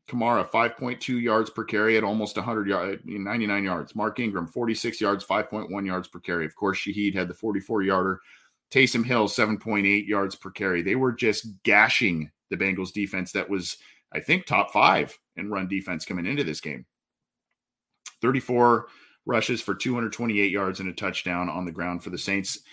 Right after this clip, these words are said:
Bengals got a little something cooking on the ground here. P Ryan only had two carries for five yards.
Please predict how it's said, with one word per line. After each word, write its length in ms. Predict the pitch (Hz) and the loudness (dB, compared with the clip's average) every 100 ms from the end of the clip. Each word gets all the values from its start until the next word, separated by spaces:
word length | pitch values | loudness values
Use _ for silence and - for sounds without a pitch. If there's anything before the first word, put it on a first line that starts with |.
| - - | -10 6
Bengals 280 | 180 294 226 | 6 8 6
got 100 | 226 | 8
a 60 | |
little 140 | 208 202 | 8 8
something 360 | 202 180 175 | 6 4 2
cooking 280 | 160 175 170 | 4 4 6
on 120 | 160 | 6
the 80 | 147 | 6
ground 380 | 131 160 170 156 | 8 8 8 6
here. 220 | 143 131 | 4 2
P 180 | - 185 | 2 2
Ryan 240 | 170 165 | 4 4
only 160 | 147 135 | 4 4
had 180 | 120 117 | 2 2
two 160 | 139 | -2
carries 240 | 139 143 131 | 2 0 0
for 120 | 117 | -2
five 260 | 131 123 | 4 4
yards. 400 | 120 117 113 113 | 6 6 4 2